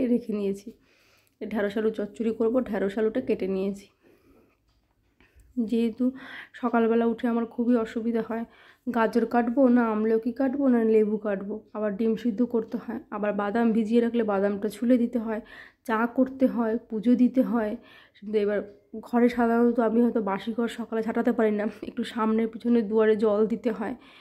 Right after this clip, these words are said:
এগুলি করতেই তো অনেকটা সময় লাগে। ওর জন্য আমি রাত্রেবেলা সমস্ত কিছু কেটে ফ্রিজে রেখে দিই। এবার সকালবেলা বের করে একটা করতে করতে আর একটা হয়ে যায়। তো দেখো, আমি সমস্ত জামা কাপড়, যা ওর কাপড় চোপড় ছিল, সব গুছিয়ে নিয়েছি। রান্নাঘরেও সমস্ত কিছু ফ্রিজে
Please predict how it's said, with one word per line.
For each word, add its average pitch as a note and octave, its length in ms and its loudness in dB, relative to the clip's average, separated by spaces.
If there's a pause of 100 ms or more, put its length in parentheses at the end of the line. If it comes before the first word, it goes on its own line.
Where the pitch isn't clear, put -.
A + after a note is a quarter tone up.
(260)
এগুলি C4 260 6
করতেই C4 360 0
তো B3+ 120 -4
অনেকটা G#3 320 -4
সময় F#3+ 380 -6
লাগে। F#3+ 180 -4
ওর G3+ 160 0
জন্য A#3 240 0
আমি A3+ 160 2
রাত্রেবেলা A3 500 -2
সমস্ত A3 400 -10
কিছু A3 220 -4
কেটে A3+ 340 2
ফ্রিজে G#3+ 360 0
রেখে G3 260 -2
দিই। G#3 160 -10 (480)
এবার C#4+ 180 4
সকালবেলা C4 520 6
বের A#3+ 220 4
করে B3 200 2
একটা A3+ 260 -2
করতে A#3 280 -6
করতে A3 180 -4
আর G#3 100 -4
একটা G#3 220 -10
হয়ে G3+ 260 -4
যায়। G#3 160 -6 (500)
তো - 100 -6
দেখো, C4 340 4
আমি A3 200 -2
সমস্ত A3 340 -2
জামা A3 380 0
কাপড়, A3 380 0 (100)
যা G#3+ 180 0 (140)
ওর G#3+ 160 4 (160)
কাপড় G#3+ 280 -4
চোপড় A3 260 -4
ছিল, A3+ 220 -4
সব A3 340 -6
গুছিয়ে A3 420 0
নিয়েছি। A3 420 -2 (580)
রান্নাঘরেও A3 580 2
সমস্ত A3 420 -2
কিছু A3+ 280 -4
ফ্রিজে A3 440 0